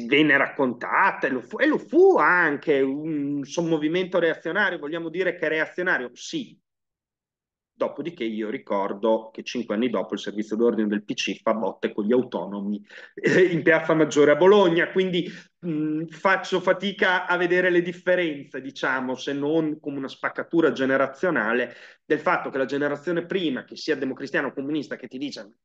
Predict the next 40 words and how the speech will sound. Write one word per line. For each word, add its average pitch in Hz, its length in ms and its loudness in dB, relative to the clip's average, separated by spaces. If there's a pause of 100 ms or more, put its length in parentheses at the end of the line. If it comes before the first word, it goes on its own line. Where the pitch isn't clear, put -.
(140)
"Che - 180 -20
cosa 233 320 0
rompi 240 320 2
le 151 120 -4
scatole? 156 760 -2 (300)
Ma 180 120 0
che 220 140 -4
cosa 269 280 2
rompi 254 280 0
le - 80 -2
scatole? 269 480 0
Io 262 160 2
vengo 202 260 0
fuori 254 220 2
dalla 208 180 0
miseria, 208 600 -2
questi 254 240 -10
ci 180 100 -8
han 196 100 -10
portato 247 440 -2
a - 20 -2
star 175 280 -2
bene." 202 580 0 (460)
Eh, 139 1080 0
e 214 520 -2
la 170 160 -2
generazione 175 500 -4
giovane 277 300 -6
che 165 100 -8
vede 220 140 -4
anche 240 240 -4
dei 143 100 -2
problemi 160 420 -4
che 117 140 -14
quegli 160 180 -2
altri 147 320 0
non 180 160 -8
vedevano 160 720 -2 (380)
e 202 160 4
che 208 520 2